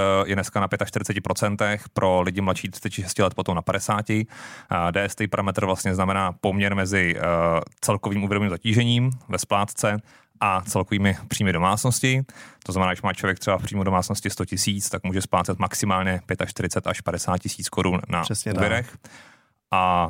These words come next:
Speaker 1: D T I parametr si vem ty, Tomáši, ať taky něco
Speaker 2: <laughs> Tak,
Speaker 1: máš.
Speaker 2: D T I znamená,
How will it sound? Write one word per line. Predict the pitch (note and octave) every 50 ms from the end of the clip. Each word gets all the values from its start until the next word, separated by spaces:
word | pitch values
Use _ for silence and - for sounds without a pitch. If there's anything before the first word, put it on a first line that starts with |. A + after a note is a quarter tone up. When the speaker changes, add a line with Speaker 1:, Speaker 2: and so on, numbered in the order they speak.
| F#2 G2
Speaker 1:
D | G2 F#2 F2+
T | - F2+
I |
parametr | F#2 - F#2+ F2+ F#2 F2+ F#2+ F#2
si | - G#2
vem | F#2 F2
ty, | - F2+ E2
Tomáši, | - F#2 F#2 F2+ F2+ F2+ - G2
ať | F2+ F2+ -
taky | - - - F2
něco | E2+ -
Speaker 2:
<laughs> | - A#2+
Tak, | G2
Speaker 1:
máš. | F2+ - - - - G#2+ G#2+ G#2+ -
Speaker 2:
D | A#2+ A#2 A#2
T | A#2 C3 C3 C3
I | C3 B2
znamená, | A#2 A#2+ A#2+ B2 B2 B2 B2 A#2+ A#2 A2+ A2+ G#2+ -